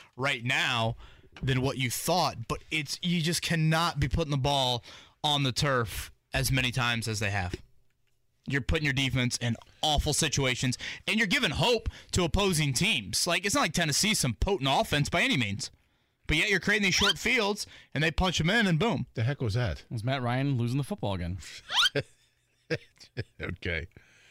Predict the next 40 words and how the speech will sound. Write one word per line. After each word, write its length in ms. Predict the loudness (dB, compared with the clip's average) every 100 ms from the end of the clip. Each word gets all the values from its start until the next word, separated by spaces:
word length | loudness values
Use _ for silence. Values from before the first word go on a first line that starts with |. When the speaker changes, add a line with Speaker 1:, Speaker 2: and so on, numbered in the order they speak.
| -20 -20 -20 -14 -2
Speaker 2:
Um, 460 | 2 2 2 -2 -4 -2 0
when 160 | 0
we 100 | 0
come 160 | 0 0
Speaker 1:
deadlift 60 | 2
Speaker 2:
back, 180 | 2
Kevin 180 | 2 2
Speaker 1:
shrimp 300 | 2 2 2
on 140 | 2 0
fire 460 | 0 0 2 2
from 180 | 2 0
Speaker 2:
<laughs> 0 |
Speaker 1:
three. 420 | 2 2 2 2 2
Speaker 2:
Ach, 260 | 0 2
man, 160 | 0 2
Enklin. 360 | 2 0 -2 -4 -14 -8 -2
Uh, 80 | 0
when 200 | 0 0
we 100 | 0
come 260 | 0 0 2
back, 340 | 2 0 -2 -10 _ _ _ -4
I 100 | -2
wanna 300 | 0 0 0 -2
each 340 | -2 -2 0
give 340 | 2 2 2 0
our 360 | 2 2 2 0
own 520 | 0 0 0 -2 -4 _ _ _ _ _ -4
take 280 | 0 0 0
again 400 | 0 2 0 0
on 240 | -2 0
yesterday, 580 | 0 0 -2 0 0 0
including 640 | -2 -4 0 2 2 0
one 200 | 0 0
thing 240 | 0 0 0
that 140 | -2
just 220 | 0 -2 -4 _ _ _ -8
hit 280 | -4 -4
my 240 | -2 0 0
eardrum 520 | 0 0 0 0 2
there, 380 | 2 2 2 -2